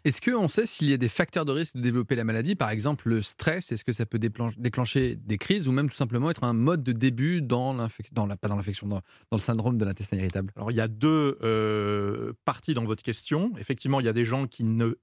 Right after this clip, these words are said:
Speaker 2: ne sont pas malades et vont développer un jour la maladie.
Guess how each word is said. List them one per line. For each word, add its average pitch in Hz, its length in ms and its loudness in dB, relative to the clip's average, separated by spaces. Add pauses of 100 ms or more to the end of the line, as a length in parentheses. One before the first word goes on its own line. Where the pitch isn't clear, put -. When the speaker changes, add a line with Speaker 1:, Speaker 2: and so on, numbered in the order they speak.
(100)
Speaker 2:
ne 120 120 -2
sont 135 160 0
pas 165 120 2
malades 147 360 -2
et 113 60 0
vont 139 180 -2
développer 135 320 2
un 127 80 0
jour 120 140 -2
la 113 80 2
maladie. 110 420 -2